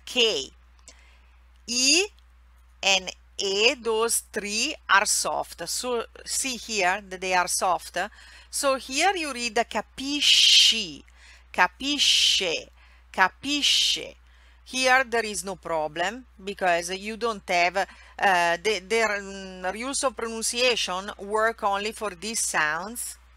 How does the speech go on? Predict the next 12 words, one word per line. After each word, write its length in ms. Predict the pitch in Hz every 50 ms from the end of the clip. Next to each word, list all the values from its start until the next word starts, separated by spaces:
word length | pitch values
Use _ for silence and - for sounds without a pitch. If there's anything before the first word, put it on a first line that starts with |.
| _ _ - - - - - - _
When 220 | - 214 220 214 214
there 140 | 220 220 214
is 220 | 226 220 190 156
these 240 | 160 202 233 254 -
sounds, 640 | - - - 180 160 156 156 170 190 220 - -
that 180 | 202 196 190 165
is 180 | 170 165 151 151 160 -
here, 340 | 165 156 160 160 190 220 - _ -
you 120 | 175 165
can 200 | 160 175 165 170
see 360 | - - - 160 160 180 214
it, 60 | 233